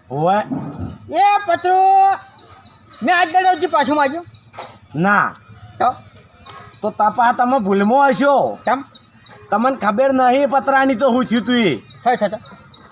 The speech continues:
Speaker 1: તમારા ડોશી એક દાડા આયો. અમારા ઘેરથી ને સાર પૂળો કરતો હતો ને તમારા ડોશી આયો. તે કોક વાત વાતમાં વાયન બેન ટસલ થઈને ઉપડી લડવાનું.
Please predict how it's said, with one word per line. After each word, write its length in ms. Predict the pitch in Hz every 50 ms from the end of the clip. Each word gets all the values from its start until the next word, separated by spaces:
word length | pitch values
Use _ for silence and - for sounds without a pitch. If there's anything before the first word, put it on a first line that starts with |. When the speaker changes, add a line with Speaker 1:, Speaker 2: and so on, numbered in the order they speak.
| - - - - - - - - - -
Speaker 1:
તમારા 220 | 214 226 254 269
ડોશી 380 | 269 233 254 240 226 175 202 247
એક 260 | 262 269 262 247 220
દાડા 260 | 233 240 233 233 233
આયો. 340 | 226 226 226 220 185 139 104 - - - - - - - - - - - - - - - - - - 175
અમારા 280 | 202 220 233 226 226
ઘેરથી 380 | 190 170 175 160 151 - 190 214
ને 120 | 226 226
સાર 220 | 170 208 214 220 214
પૂળો 220 | 185 202 208 214
કરતો 300 | 214 233 240 233 254 254
હતો 120 | 226 220
ને 60 | 208 -
તમારા 160 | 214 208 214
ડોશી 320 | 196 190 180 156 147 208
આયો. 360 | 220 247 262 277 254 226 185 156 - - - - - - - - - - - - - - - - - - - - - - - - -
તે 400 | 214 226 233 247 247 247 247 240
કોક 380 | - - - 233 240 208 -
વાત 240 | 214 226 226 226 240
વાતમાં 300 | 233 226 214 208 233 233
વાયન 220 | 220 214 226 233
બેન 260 | 208 208 196 202 220 208
ટસલ 340 | - 233 196 196 254 247
થઈને 220 | 196 - 202 208 220
ઉપડી 280 | 240 214 294 285 262
લડવાનું. 500 | 247 233 208 185 170 165 156 139 127 110